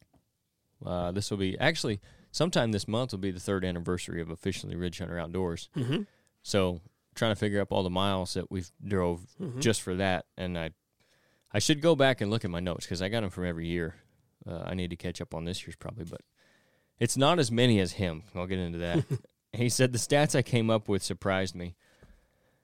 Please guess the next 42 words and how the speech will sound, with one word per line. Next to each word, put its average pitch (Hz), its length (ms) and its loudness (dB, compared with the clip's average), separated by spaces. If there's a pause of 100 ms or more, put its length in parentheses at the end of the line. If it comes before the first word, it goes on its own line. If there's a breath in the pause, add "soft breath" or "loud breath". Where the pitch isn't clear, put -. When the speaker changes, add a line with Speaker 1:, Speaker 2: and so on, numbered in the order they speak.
(380 soft breath)
Speaker 1:
The 131 80 6
frequent - 420 2
flyer 147 300 6
program 127 420 4
I'm 120 140 6
enrolled 117 400 6
in 110 460 2 (320)
at 104 100 4
my 104 140 4
airline 113 340 4
of 104 80 2
choice 104 280 2
says 101 180 0
I've 95 100 2
flown 104 180 2
about 95 220 0
forty-three 135 540 0
thousand 117 440 2
miles 104 380 2
since - 220 -4
September 101 360 -2
twenty 101 320 -2
twenty-two. 95 540 0 (380)
If 208 80 -2
we 220 160 2
Speaker 2:
Ooh. 165 100 0
Speaker 1:
call 151 300 4
that 143 180 8
an 113 120 4
average, 104 500 4
I've 95 180 2
flown 98 320 0
roughly 107 380 2
three 127 220 -2
hundred 107 280 0
and 90 100 -6
forty-four 113 600 0
thousand 110 460 2
miles 104 400 0
since 95 180 -4
I've 95 120 0
started 98 420 -2